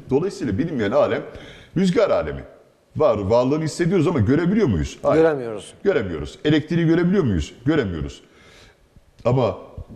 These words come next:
Speaker 1: yani melekleri görebiliyor muyuz? Göremiyoruz. Ee, metafizik varlıklar dediğimizi görebiliyor muyuz? Göremiyoruz. Dolayısıyla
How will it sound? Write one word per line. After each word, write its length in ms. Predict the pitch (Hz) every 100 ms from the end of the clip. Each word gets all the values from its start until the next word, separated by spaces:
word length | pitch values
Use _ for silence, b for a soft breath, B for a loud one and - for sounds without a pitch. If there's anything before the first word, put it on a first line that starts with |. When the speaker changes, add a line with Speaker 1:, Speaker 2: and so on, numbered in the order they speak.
| 101
Speaker 1:
yani 240 | 101 127 104
melekleri 480 | 131 147 180 175
görebiliyor 400 | 170 180 180 202
muyuz? 280 | 131 90 78 -
Göremiyoruz. 600 | 110 147 147 98 78 78 - b b b _
Ee, 300 | 110 107 104 104
metafizik 480 | 160 175 156 165 151
varlıklar 460 | 147 151 165 156
dediğimizi 460 | 151 143 151 139 143
görebiliyor 400 | 151 156 165 208
muyuz? 220 | 175 180
Göremiyoruz. 500 | 147 143 113 90 85 -
Dolayısıyla 500 | 160 190 - 139